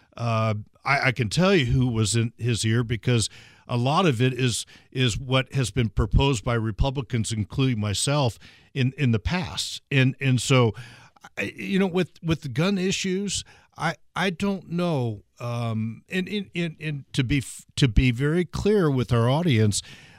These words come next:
I've been quoted as saying, in a campaign, you don't agree with your opponent.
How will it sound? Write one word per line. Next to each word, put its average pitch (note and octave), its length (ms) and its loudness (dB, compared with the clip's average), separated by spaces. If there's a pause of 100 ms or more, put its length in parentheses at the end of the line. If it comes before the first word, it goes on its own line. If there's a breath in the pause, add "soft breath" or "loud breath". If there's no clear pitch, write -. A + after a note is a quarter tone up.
(100)
I've D3+ 180 4
been D3 160 0
quoted E3 420 0
as A#2 120 -2
saying, B2+ 400 -2 (1500)
in D#3 140 0
a D3+ 80 -2
campaign, D#3+ 680 0 (380 soft breath)
you B2+ 140 -4
don't D3+ 260 2
agree B2+ 300 2
with A2 240 -4
your G#2+ 80 2
opponent. F#2+ 560 2